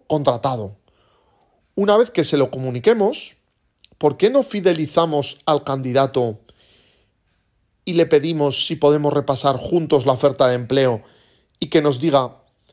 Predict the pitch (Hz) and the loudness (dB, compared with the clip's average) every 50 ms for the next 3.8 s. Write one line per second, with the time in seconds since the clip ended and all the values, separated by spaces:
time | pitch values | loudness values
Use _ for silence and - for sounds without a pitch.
0 | _ _ _ _ - 196 247 269 226 175 156 143 - - 226 277 285 254 165 143 | _ _ _ _ 2 4 4 4 2 2 -2 -6 -2 2 2 4 4 4 4 4
1 | 143 143 135 131 131 127 127 123 123 123 120 117 117 123 113 113 110 - - 120 | 4 4 4 2 0 0 0 0 0 0 -2 -2 -6 -10 -14 -14 -16 -14 -12 -12
2 | 110 110 - _ - 202 196 - 233 254 226 180 147 123 135 131 135 131 127 117 | -12 -14 -18 _ -2 -2 -2 0 -8 -4 0 -2 0 2 0 -2 0 -2 -4 -2
3 | - 135 127 135 135 123 117 - 135 135 160 165 143 - 107 98 | -2 -4 -4 -4 -6 -8 -6 -4 -2 -2 -2 -4 -4 -6 -8 -8